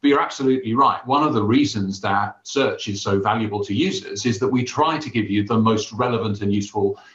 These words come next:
results, not to preference any particular organization. And, you know, there's a risk that if we make exactly how we do that completely transparent, then it becomes useless because people are able to game the system. And then, and that's really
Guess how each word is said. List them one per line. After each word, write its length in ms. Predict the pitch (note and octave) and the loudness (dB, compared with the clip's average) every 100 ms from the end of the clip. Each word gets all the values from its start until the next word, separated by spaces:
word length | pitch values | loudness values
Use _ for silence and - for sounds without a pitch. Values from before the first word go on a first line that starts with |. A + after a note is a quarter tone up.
| _ | _
results, 420 | A#2 A2+ A#2+ - | -4 0 -2 -2
not 140 | C3+ C3 | -4 -4
to 80 | A2 | -8
preference 500 | - A#2 A#2 A2+ B2+ | -6 -4 -4 -4 -2
any 220 | A2 G#2 | -2 -2
particular 560 | G#2+ - - A#2+ G#2 | -6 -12 -6 0 0
organization. 960 | G#2+ A2+ G2+ G2 G2 B2+ C3 - - - - - - _ - | 0 -2 0 0 0 0 0 -2 -10 -20 -20 -20 -20 _ -2
And, 500 | C3 C3 C3 C3 - - | 0 0 0 0 -2 -4
you 120 | F3 | 0
know, 100 | A#2+ | 2
there's 160 | A#2 C3 | 2 2
a 100 | C#3 | 4
risk 340 | E3+ - - | 2 -2 -4
that 120 | B2+ | 0
if 160 | B2 B2+ | 0 2
we 100 | A#2+ | 4
make 440 | A#2+ A#2+ A#2+ - _ _ _ | 6 4 -2 -6 _ _ _
exactly 580 | B2+ A2 G#2 C#3 - B2 | -6 -2 -2 -4 -2 -2
how 200 | G#2 G#2+ | -2 -2
we 100 | G2+ | -2
do 160 | G2 G#2 | 0 -2
that 220 | F#2+ F#2+ | 0 -2
completely 520 | - A2 C3 C3+ A#2 | -2 0 2 2 0
transparent, 680 | A#2 G2 F#2+ G#2 F#2 F2+ G2+ | -4 -4 -4 -4 -4 -2 -2
then 140 | C3+ C3+ | 0 2
it 80 | C#3+ | 2
becomes 400 | D3+ D3+ D3 F3+ | 0 0 -2 0
useless 340 | G3 - - | -2 -2 -4
because 320 | F#2+ G2 A2+ | -4 0 -2
people 340 | G#2+ A2 A#2 A2 | 0 0 2 2
are 100 | G#2+ | 4
able 320 | G#2+ G#2+ G#2 | 2 2 -2
to 220 | A2 G#2+ | -2 0
game 280 | A2 G#2 G2+ | 0 0 0
the 80 | G2+ | -2
system. 480 | A#2+ G2+ - F#2 - - | -4 -6 -10 -20 -20 -6
And 100 | D3 | -2
then, 180 | D3+ D3 | 0 0
and 100 | E3 | 0
that's 200 | D#3+ - | 0 0
really 360 | C#3+ B2+ A#2 | 2 4 2